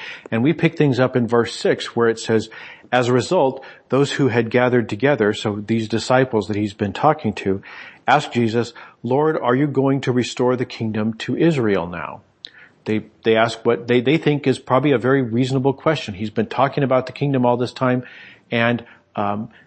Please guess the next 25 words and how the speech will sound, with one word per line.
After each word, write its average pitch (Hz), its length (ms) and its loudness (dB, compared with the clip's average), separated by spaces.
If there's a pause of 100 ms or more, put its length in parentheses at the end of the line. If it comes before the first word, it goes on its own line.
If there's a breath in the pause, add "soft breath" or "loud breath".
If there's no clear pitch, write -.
(120 soft breath)
he's, 110 360 -6
he's 98 320 -6 (180)
proven 160 600 2
that 117 180 2
he 127 240 0
has 107 260 -2
God's, 120 600 -2
uh, 117 180 0
they, 123 160 0
they 127 140 0
may 143 160 2
not 117 180 2
understand 117 420 -2
exactly 117 400 -2
what 110 200 0
he 110 180 -2
is 107 180 -2
in 107 80 -6
terms 110 280 -6
of 98 80 -12
being 104 180 -4
the 101 60 -8
Son 120 200 -4
of 107 120 -2
God. 123 340 4